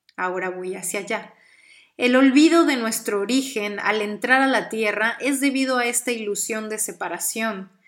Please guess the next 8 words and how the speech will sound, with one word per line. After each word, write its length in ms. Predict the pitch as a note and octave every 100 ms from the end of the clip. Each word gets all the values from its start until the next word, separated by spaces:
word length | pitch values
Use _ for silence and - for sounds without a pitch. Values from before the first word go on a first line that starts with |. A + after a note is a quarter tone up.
| - - _ _
básicamente 800 | C#4 C#4+ E4+ C#4+ A3+ A3+ A3+ A#3+
porque 280 | A#3+ G3 A3
nuestra 440 | G#3 G#3 G#3 G#3
percepción 960 | G#3+ G#3 A3+ - - C#4+ C4 A3 C#4+ E4
de 320 | A3+ D4 F4
nuestra 800 | D#4+ B3 A#3+ B3 - A#3 A3 A3
conciencia 720 | G#3 G3+ - C4+ C4+ C4+ G3+
individual 1000 | F#3 G3+ C#4 D4+ A3 G#3+ G3 E3+ G3+ E4+